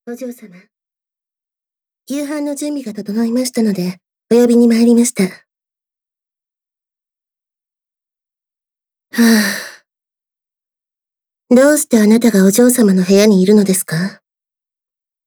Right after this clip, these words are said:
部屋を間違えた？あなたの部屋は、確か、離れにあったはずですよね。いくら血のつながった兄弟とはいえ、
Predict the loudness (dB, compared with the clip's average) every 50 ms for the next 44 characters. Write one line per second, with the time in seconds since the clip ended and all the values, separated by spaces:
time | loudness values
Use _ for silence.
0 | _ _ _ _ _ _ _ _ _ _ _ _ _ _ _ _ _ -2 0 2
1 | 4 4 2 2 2 0 -2 -2 -2 -2 -2 0 2 2 2 0 -2 -4 -6 -6
2 | -6 -8 -10 -12 _ _ _ _ _ _ _ _ _ _ _ _ _ _ _ _
3 | _ _ _ _ _ _ _ _ _ _ _ _ _ _ _ 0 2 2 2 2
4 | 2 2 0 2 2 2 2 2 2 2 0 -2 -2 -4 -10 -14 _ _ _ _
5 | _ _ _ _ _ _ _ -4 -4 -4 -4 -4 -6 -6 -8 -8 -10 -18 _ _
6 | _ _ _ _ _ _ _ _ -2 0 2 2 2 2 2 2 2 2 0 -2
7 | -2 -2 0 0 0 0 0 0 0 -2 -2 -2 -2 -2 -2 -4 -6 -6 -10 -16
8 | _ _ _ _ _ _ _ _ _ _ _ _ _ _ _ _ _ _ _ _
9 | _ _ _ _ _ _ _ _ _ _ _ _ _ _ _ _ _ _ _ 0
10 | 0 2 2 2 2 2 0 0 2 2 2 2 2 2 2 4 2 2 0 0
11 | -2 0 2 2 2 2 2 0 0 0 -2 -2 0 -2 -2 -2 -4 -4 -4 -6
12 | -10 -12